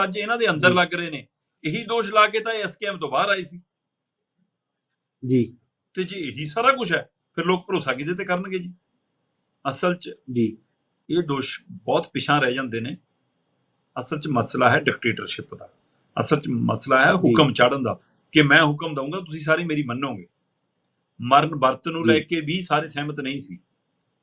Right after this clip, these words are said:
Speaker 1: ਭੁੱਖ ਹੜਤਾਲ ਨੂੰ ਲੈ
Speaker 2: ਜੀ।
Speaker 1: ਕੇ ਵੀ ਸਾਰੇ ਸਹਿਮਤ ਨਹੀਂ ਸੀ, ਹੈ ਨਾ? ਉਸ ਦੀ ਵਾਪਸੀ ਵਾਲੀ ਪ੍ਰਕਿਰਿਆ ਦੇ ਮਸਲੇ ਤੇ ਵੀ ਸਹਿਮਤ ਨਹੀਂ ਸੀ, ਬੈਠਕਾਂ ਦੇ ਦਰਮਿਆਨ ਜੋ ਕੁਛ ਹੋ ਰਿਹਾ ਸੀ ਉਹਨੂੰ ਲੈ ਕੇ ਵੀ ਸਾਰੀ। ਸੋ ਐਸ ਕੇ ਐਮ ਦੇ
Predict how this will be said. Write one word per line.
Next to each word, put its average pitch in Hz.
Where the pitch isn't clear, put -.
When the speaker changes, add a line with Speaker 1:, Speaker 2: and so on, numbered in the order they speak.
Speaker 1:
ਭੁੱਖ 151
ਹੜਤਾਲ 143
ਨੂੰ 170
ਲੈ 156
Speaker 2:
ਜੀ। 113
Speaker 1:
ਕੇ 104
ਵੀ 104
ਸਾਰੇ 165
ਸਹਿਮਤ 151
ਨਹੀਂ 147
ਸੀ, 101
ਹੈ 151
ਨਾ? 160
ਉਸ 160
ਦੀ 185
ਵਾਪਸੀ 165
ਵਾਲੀ 170
ਪ੍ਰਕਿਰਿਆ 165
ਦੇ 170
ਮਸਲੇ 156
ਤੇ 156
ਵੀ 151
ਸਹਿਮਤ 151
ਨਹੀਂ 143
ਸੀ, 147
ਬੈਠਕਾਂ 151
ਦੇ 180
ਦਰਮਿਆਨ 156
ਜੋ 156
ਕੁਛ 147
ਹੋ 156
ਰਿਹਾ 160
ਸੀ 175
ਉਹਨੂੰ 214
ਲੈ 180
ਕੇ 170
ਵੀ 160
ਸਾਰੀ। 147
ਸੋ 208
ਐਸ 180
ਕੇ 214
ਐਮ 208
ਦੇ 214